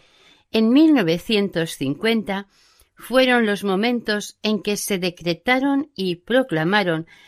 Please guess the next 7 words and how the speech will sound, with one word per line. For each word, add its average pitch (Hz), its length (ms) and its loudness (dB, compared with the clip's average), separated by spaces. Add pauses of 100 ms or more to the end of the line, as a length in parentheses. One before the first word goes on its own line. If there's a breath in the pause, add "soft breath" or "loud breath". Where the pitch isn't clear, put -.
(200 soft breath)
cada 269 340 4
uno 302 260 4
de 233 140 -2
los 185 240 -4
puntos 240 540 -4
citados 202 600 -4
anteriormente 175 920 -4